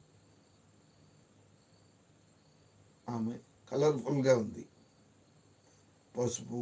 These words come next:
కుంకుమ, పుష్పాలు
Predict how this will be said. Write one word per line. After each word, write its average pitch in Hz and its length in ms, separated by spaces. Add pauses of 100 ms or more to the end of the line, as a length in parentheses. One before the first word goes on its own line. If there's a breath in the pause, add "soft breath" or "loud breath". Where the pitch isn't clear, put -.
(140)
కుంకుమ, 123 380 (1900)
పుష్పాలు 139 640